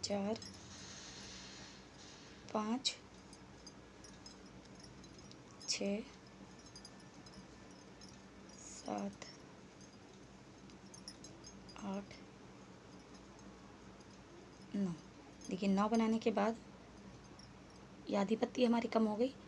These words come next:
यहाँ पे हमारी नौ बन गई हैं। तो अब हम इसमें इसे ज्वाइंट करेंगे।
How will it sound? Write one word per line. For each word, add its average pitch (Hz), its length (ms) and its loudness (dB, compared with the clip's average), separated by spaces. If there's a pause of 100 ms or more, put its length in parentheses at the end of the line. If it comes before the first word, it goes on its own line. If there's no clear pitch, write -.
(600)
यहाँ 202 160 6
पे 214 80 6
हमारी 214 280 8
नौ 202 180 8
बन 196 180 8
गई 208 200 6
हैं। 285 120 4 (3000)
तो - 60 -10 (180)
अब 196 100 6
हम 214 180 6 (100)
इसमें 214 240 2
इसे 202 200 6
ज्वाइंट 196 300 6
करेंगे। 214 360 6